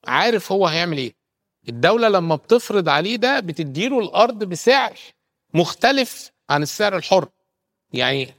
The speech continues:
لو جت الدولة فكرت إنها في مصر عايزة تعمل، وكنا درسنا في فترة إننا نطبق المبدأ ده في مشروعات إسكان مع الدولة، إن هم يدوا الأرض للمطورين بسعر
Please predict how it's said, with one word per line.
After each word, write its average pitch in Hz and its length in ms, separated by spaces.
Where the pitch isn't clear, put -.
لو 127 280
جت 170 200
الدولة 175 380
فكرت 165 520
إنها 147 240
في - 160
مصر 139 260
عايزة 147 300
تعمل، 165 340
وكنا 147 280
درسنا 147 420
في - 80
فترة 170 360
إننا 147 240
نطبق 165 380
المبدأ 143 440
ده 143 140
في - 140
مشروعات 131 440
إسكان 160 320
مع 151 200
الدولة، 160 380
إن 139 40
هم 170 140
يدوا 180 380
الأرض 170 340
للمطورين 139 680
بسعر 147 400